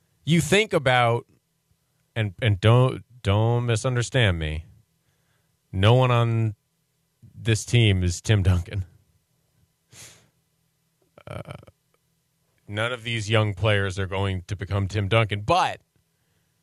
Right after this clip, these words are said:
you know, the last notable champion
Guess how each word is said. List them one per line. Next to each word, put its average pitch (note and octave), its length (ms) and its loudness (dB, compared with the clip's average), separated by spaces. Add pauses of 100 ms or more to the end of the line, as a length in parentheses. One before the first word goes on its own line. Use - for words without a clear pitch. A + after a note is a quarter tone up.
(640)
you F3 140 -2
know, E3 100 2
the C3+ 120 -6
last E3 400 -4
notable B2 720 2
champion A2+ 760 -4